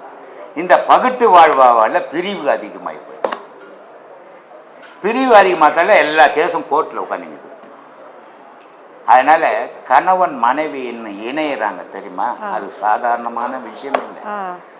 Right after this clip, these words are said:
Speaker 1: அத சொல்றாங்க சொர்க்கத்துல நிச்சயிக்கப்பட்டதுன்னு.
Speaker 2: ஆ.
Speaker 1: எனக்கு அப்படிலாம் ஒண்ணும் தோணல.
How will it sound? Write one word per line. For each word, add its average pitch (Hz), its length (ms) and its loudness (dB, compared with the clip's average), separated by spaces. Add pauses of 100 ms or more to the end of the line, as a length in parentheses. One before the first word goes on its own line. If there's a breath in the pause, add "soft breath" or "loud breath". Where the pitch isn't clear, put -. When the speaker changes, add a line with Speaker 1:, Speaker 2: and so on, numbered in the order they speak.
(360)
Speaker 1:
அத 143 240 4 (540)
சொல்றாங்க 151 720 4
சொர்க்கத்துல 147 640 -2
நிச்சயிக்கப்பட்டதுன்னு. 101 1120 -10
Speaker 2:
ஆ. 202 140 -10
Speaker 1:
எனக்கு 135 560 -6
அப்படிலாம் 127 460 -6
ஒண்ணும் 117 240 -6
தோணல. 113 380 -6